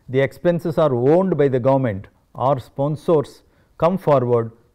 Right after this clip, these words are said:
to help it going. These events are hosted by the associations concerned and sponsored by the governments. Business establishments also lay their hands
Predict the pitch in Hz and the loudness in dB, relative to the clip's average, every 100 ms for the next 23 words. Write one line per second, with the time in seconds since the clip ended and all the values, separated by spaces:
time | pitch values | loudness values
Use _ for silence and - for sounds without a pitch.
0 | - 123 87 139 135 127 117 110 120 87 | -8 -6 -4 -4 -4 -8 -8 -2 -2 -2
1 | 82 - _ _ _ _ _ _ 117 139 | -10 -20 _ _ _ _ _ _ -4 -2
2 | 143 143 165 196 196 - 139 113 143 - | -2 2 2 2 0 -2 -2 -2 -4 -4
3 | - 120 110 - _ _ 117 120 120 - | -2 -2 -2 -12 _ _ -4 -4 -4 -8
4 | 113 165 156 143 117 113 110 104 - _ | -4 -2 0 -2 -4 -4 -8 -10 -16 _
5 | _ _ 151 160 - 139 107 104 107 _ | _ _ -4 -2 -2 -4 -4 -8 -16 _
6 | _ 127 135 139 123 - 139 139 160 131 | _ -4 -2 -2 -6 -6 -4 -2 0 2
7 | 110 110 _ _ 117 113 117 110 127 85 | 2 -4 _ _ -8 -6 -6 -4 -4 -4
8 | 107 - - - _ _ _ _ _ _ | -12 -20 -20 -20 _ _ _ _ _ _
9 | _ 107 123 135 143 101 139 107 131 113 | _ -8 -4 -2 -2 -4 -8 -4 -2 -2
10 | 107 - 92 101 - _ _ _ _ - | -4 -12 -14 -16 -20 _ _ _ _ -2
11 | 143 147 - 151 127 123 _ _ 117 127 | 0 0 0 2 2 -4 _ _ -6 2
12 | 151 180 147 127 95 127 120 117 - | 4 4 4 2 0 -2 -2 -6 -14